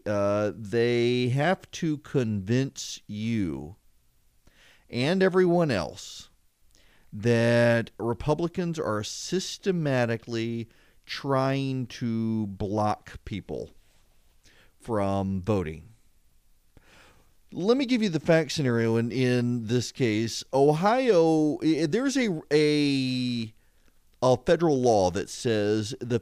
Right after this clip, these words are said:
failure to vote in a single federal election shall not be grounds to purge voters from the voter rolls.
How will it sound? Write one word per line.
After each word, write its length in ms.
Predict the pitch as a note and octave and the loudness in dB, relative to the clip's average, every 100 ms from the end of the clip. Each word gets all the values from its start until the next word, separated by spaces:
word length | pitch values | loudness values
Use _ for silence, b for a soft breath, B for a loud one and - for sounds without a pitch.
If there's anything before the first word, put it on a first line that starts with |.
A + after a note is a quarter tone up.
| - - | -2 2
failure 580 | D#3 G3 G#3+ G#3 G3+ F#3+ | 4 4 2 0 -2 -2
to 260 | - D3+ | -2 -4
vote 480 | A2+ A#2 B2+ C#3 - _ | 0 2 4 4 0 _
in 680 | B2 B2 B2 B2 A#2+ A#2+ A2+ - - - | -4 0 2 0 -2 -6 -8 -12 -16 -6
a 140 | A#2 | -6
single 540 | G#2+ - D#3+ E3+ F3 E3+ | -6 -8 -8 0 0 0
federal 500 | D#3 C#3 C#3 C#3 C3 | -2 -2 -2 -2 -2
election 640 | A#2 F#2+ - - E2 D3+ _ _ _ _ - - _ _ _ _ _ _ _ _ b b b b b | -2 -4 -8 -12 -10 -12 _ _ _ _ -20 -20 _ _ _ _ _ _ _ _ b b b b b
shall 380 | - E3+ C#3 | -2 4 4
not 300 | C#3 E3 - | 4 2 0
be 100 | F3+ | -4
grounds 800 | D3 C3+ C3 B2+ B2+ C3 C3 A#2+ | -4 0 2 4 4 2 0 -4
to 200 | - C#3 | -6 -8
purge 560 | - - B2+ A#2+ A#2+ A2 | -8 -6 -4 -2 -6 -4
voters 400 | G#2+ G#2 G2+ G2+ | 0 0 -2 -6
from 200 | A2+ G2 | -8 -8
the 80 | F#2 | -4
voter 260 | G2 E2+ | -4 -4
rolls. 560 | E2 E2 E2 F2+ - | -8 -10 -12 -18 -20